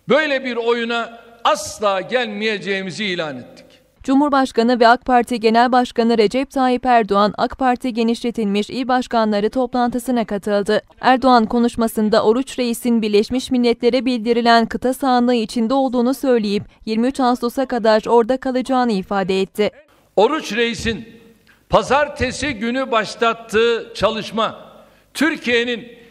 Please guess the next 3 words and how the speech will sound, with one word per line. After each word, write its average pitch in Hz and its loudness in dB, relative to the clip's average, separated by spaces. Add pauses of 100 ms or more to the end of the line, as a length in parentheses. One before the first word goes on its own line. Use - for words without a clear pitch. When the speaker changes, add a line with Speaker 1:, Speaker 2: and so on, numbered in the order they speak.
(140)
Speaker 1:
Birleşmiş 233 -4
Milletler'e 226 -2
bildirdiği 226 -6